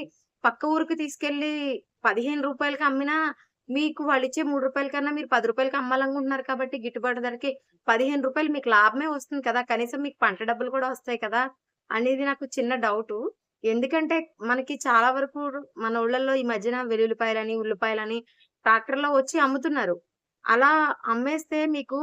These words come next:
అన్ని ఊళ్ళు తిరిగి ఇదంతా సేల్ అయిపోతుంది. అలా రోడ్డు పక్కన పడేస్తే ఈ మధ్యవర్తులు సంతలో గాని లేదా డైలీ మార్కెట్‌లో గాని ఎక్కువ రేట్లకే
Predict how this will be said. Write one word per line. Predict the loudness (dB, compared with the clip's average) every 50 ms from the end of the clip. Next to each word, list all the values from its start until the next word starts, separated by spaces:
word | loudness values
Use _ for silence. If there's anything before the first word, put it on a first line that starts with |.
| 0
అన్ని | 2 2 2 2 2 2
ఊళ్ళు | 2 2 2 0 -2 -4
తిరిగి | -2 -2 -4 -2 -2 -4 -4 -4 -4 -4 -4 -6
ఇదంతా | -4 -2 0 0 0 -2 -2 -4
సేల్ | -2 0 2 2 2 2
అయిపోతుంది. | 0 0 0 -2 -4 -2 -4 -6 -6 -6 -8 _ _ _ _ _ -2
అలా | 0 2 4
రోడ్డు | 6 6 6 6 4 0 -2
పక్కన | -2 -2 -2 -2 -4 -2
పడేస్తే | 0 0 0 0 -2 -4 -4 -4 -4 -2 -2 0 -2 -4 -4 -6
ఈ | -6 -4 -2
మధ్యవర్తులు | 0 0 0 0 0 0 0 0 0 -2 -4 -6 -6 -6 -4 -6 -6 -8 _ _ _ _ _ -10
సంతలో | -4 -2 0 0 0 0 2 2 2 2
గాని | 2 0 0 0 -2 -2
లేదా | -2 0 0 0 0
డైలీ | 2 2 2 2 2 0
మార్కెట్‌లో | 0 0 0 -2 -2 -4 -4 -4 -2
గాని | -2 -2 -2 0 0
ఎక్కువ | 0 -2 -2 -4 -2
రేట్లకే | -2 -2 -2 -2 -4 -4 -2 0 0